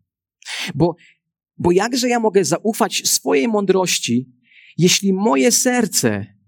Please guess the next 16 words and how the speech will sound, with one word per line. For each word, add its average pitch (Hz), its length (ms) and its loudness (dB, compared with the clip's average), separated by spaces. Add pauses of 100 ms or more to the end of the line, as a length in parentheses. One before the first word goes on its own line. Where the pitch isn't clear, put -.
(280)
może 180 320 2 (760)
pragnąć 233 500 0
rzeczy, 202 300 0
które 180 260 0
nie 208 140 2
są 233 200 -2
dla 196 200 0
mnie 190 200 0
dobre? 123 600 -4 (960)
Jeśli 170 260 0
moje 247 240 0
serce 226 320 0
może 196 200 -2
kierować 233 500 -2
mnie 208 160 0
w - 100 -12